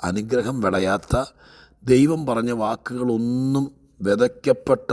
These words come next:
വിത്തുകൾ പോലെയാണ് വാഗ്ദത്തങ്ങളും വചനങ്ങളും പ്രവചനങ്ങളും ദൂതുകളുമെല്ലാം. തിമോത്തിയോസിനോട് പൗലോസ് സംഭാഷിക്കുമ്പോൾ അല്ലെങ്കിൽ എഴുതുമ്പോൾ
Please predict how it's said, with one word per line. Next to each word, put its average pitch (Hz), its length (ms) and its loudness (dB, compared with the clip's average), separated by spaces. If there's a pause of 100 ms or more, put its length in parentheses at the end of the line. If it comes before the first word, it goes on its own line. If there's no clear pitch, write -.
വിത്തുകൾ 123 480 0
പോലെയാണ് 113 640 -2
വാഗ്ദത്തങ്ങളും 107 920 -2
വചനങ്ങളും 104 680 -4
പ്രവചനങ്ങളും 104 680 -2 (100)
ദൂതുകളുമെല്ലാം. 104 760 -2 (1800)
തിമോത്തിയോസിനോട് 147 840 2 (100)
പൗലോസ് 135 440 2
സംഭാഷിക്കുമ്പോൾ 123 880 -2
അല്ലെങ്കിൽ 110 320 -4
എഴുതുമ്പോൾ 131 480 0